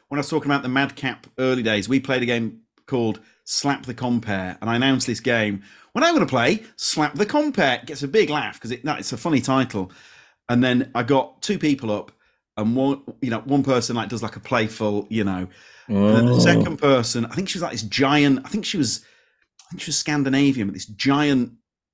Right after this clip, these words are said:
Speaker 1: Scandinavian lady proper clumped me across the face, which, to be fair, that was the name of, you know, whoever, I think it was, like, whoever hits me the hardest wins, basically.
Speaker 2: Hmm.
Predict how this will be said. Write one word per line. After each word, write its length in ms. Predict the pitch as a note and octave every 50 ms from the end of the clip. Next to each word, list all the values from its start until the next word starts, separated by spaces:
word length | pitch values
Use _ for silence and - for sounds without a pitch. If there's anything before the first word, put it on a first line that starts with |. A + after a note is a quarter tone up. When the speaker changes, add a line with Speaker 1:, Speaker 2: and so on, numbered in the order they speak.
| _ _ _ _ _ _ _ _ _ -
Speaker 1:
Scandinavian 760 | - - - C#3+ C3+ C3 A#2+ B2 A#2+ B2+ C3 B2+ A#2 A#2+ A2
lady 440 | G#2+ G2+ G2+ F#2+ F#2 F#2 F#2 F#2 _ _ _ _ _ _ _ _ _ _ _ _ _ _ _ _ _ _ _ _ _
proper 420 | - - - D3 C3+ B2 - B2 A2+
clumped 440 | - - - C#3+ C3 B2 A2+ - A#2+
me 100 | A#2+ A2+
across 260 | G#2+ - A#2+ G#2 -
the 100 | - G2
face, 500 | - A#2+ A2+ G#2 F#2 F2+ - - - - _ _ _ _ _ _
which, 300 | - D#3+ F#3 A3 A3+ -
to 80 | - A#3+
be 80 | G3+
fair, 460 | G3+ - C#4 D4+ B3 C#3 B2 D3 F#3+ - _ _ _ _ _ _ _ _ _ _ _ _ _ _ _ _ _ -
that 220 | - G3 A3 - -
was 220 | G#3+ A#3+ A3+ E3+
the 140 | - F3+ F#3
name 240 | F#3 F#3 F#3 F#3 F3
of, 100 | E3+ -
you 60 | F#3+
know, 80 | F3+ C#3+
whoever, 320 | E3+ G3+ G#3+ E3+ F#3 F#3 -
I 40 | -
think 120 | C4 A3+
it 20 |
was, 80 | F3 F3+
like, 100 | - -
whoever 240 | C#3+ E3 F3 F3 D3+
hits 220 | D3 F3 - -
me 80 | - D3+
the 60 | C#3+
hardest 360 | D3 D3 C#3+ C3+ C3 A#2+ -
wins, 340 | B2 B2 C#3+ D3 D3+ D3+ B2+
basically. 500 | A#2 B2 A#2 A2 - G#2 - - G#2 G#2
Speaker 2:
Hmm. 160 | G2+ - -